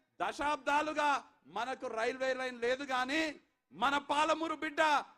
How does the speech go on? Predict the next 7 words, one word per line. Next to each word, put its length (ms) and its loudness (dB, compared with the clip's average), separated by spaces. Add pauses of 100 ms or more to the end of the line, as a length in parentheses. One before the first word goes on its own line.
(140)
రేవంత్ 500 -4
రెడ్డి 200 -6
గారు 200 -2
ముఖ్యమంత్రి 600 -10
కాగానే 800 0 (420)
స్వయంగా 800 4 (320)
సౌత్ 340 0